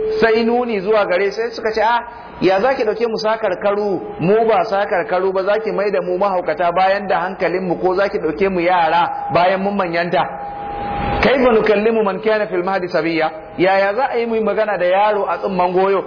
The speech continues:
kai tsaye? Shine iz ayyatuka bi ruhil qudus inna. Bakin sai ya bude ya ce, "Inni Abdullah, atani alkitaba wa ja'alani nabiyya, wa ja'alani mubarakan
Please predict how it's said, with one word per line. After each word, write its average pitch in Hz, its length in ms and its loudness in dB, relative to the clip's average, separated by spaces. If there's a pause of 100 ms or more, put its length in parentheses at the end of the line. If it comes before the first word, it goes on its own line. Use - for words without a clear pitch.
(140)
kai 220 220 2
tsaye? 190 560 0 (220)
Shine 214 300 2 (120)
iz 220 160 -2 (180)
ayyatuka 175 800 0
bi 165 100 0
ruhil 170 460 -2
qudus 160 320 0
inna. 151 480 -2 (360)
Bakin 170 500 2
sai 180 220 0
ya 175 80 2
bude 180 260 -2
ya 175 80 -2
ce, 175 100 -4 (160)
"Inni 190 260 -2
Abdullah, 165 720 2 (460)
atani 196 800 2
alkitaba 175 560 0
wa 165 100 2
ja'alani 175 540 -2
nabiyya, 185 840 0
wa 143 140 2
ja'alani 196 480 2
mubarakan 185 640 0